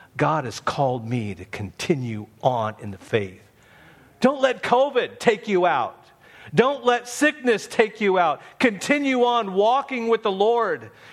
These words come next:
Even if you have to follow farther back, even if you're physically not able to, just keep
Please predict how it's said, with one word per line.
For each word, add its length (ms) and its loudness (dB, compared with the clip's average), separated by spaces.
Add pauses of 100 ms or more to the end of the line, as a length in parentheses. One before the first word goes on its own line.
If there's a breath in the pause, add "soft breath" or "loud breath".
Even 260 2
if 140 2
you 140 -2
have 240 2
to 80 -8
follow 520 2
farther 480 2
back, 380 0
even 240 0
if 100 -2
you're 200 0 (240 loud breath)
physically 480 2
not 260 0
able 300 2
to, 180 -2
just 380 -4
keep 320 -2